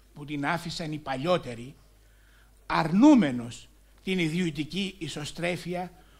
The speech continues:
που χαρακτηρίζει τους ομοτέχνους της γενιάς του. Αυτό, νομίζω, αποτελεί μια προσφορά του,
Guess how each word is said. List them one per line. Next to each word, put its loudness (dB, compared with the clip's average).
που -14
χαρακτηρίζει -2
τους -12
ομοτέχνους -10
της -12
γενιάς -8
του. -20
Αυτό, 0
νομίζω, 4
αποτελεί -4
μια -4
προσφορά -8
του, -16